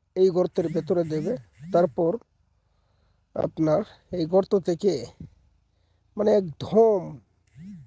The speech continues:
ঘুরাইতে ঘুরাইতে একদম মাটিটারে ফ্যানিশ করে। ফ্যানিশ করার পর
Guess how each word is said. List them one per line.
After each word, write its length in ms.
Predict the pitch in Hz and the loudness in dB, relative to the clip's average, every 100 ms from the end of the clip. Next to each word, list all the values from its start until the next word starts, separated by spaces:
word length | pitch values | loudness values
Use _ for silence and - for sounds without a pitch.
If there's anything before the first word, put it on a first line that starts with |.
| _ 139 196 202 135 _ 131 175 | _ -20 -18 -18 -20 _ -12 -2
ঘুরাইতে 500 | 180 202 208 196 220 202 | 4 4 4 0 0 0
ঘুরাইতে 540 | 160 175 185 190 170 175 | -2 -4 -2 -4 -6 -6
একদম 360 | 254 185 170 185 175 | -8 -8 -4 -2 -2
মাটিটারে 440 | 170 190 185 165 277 381 _ _ _ _ _ _ _ _ _ _ | -2 -4 -4 -2 -2 -4 _ _ _ _ _ _ _ _ _ _
ফ্যানিশ 300 | - 202 190 - | 0 2 2 -2
করে। 240 | - 117 - _ _ _ | -10 -12 -16 _ _ _
ফ্যানিশ 260 | 208 202 226 240 | -4 -2 -4 -4
করার 220 | 233 233 | -2 -2
পর 140 | 240 | -2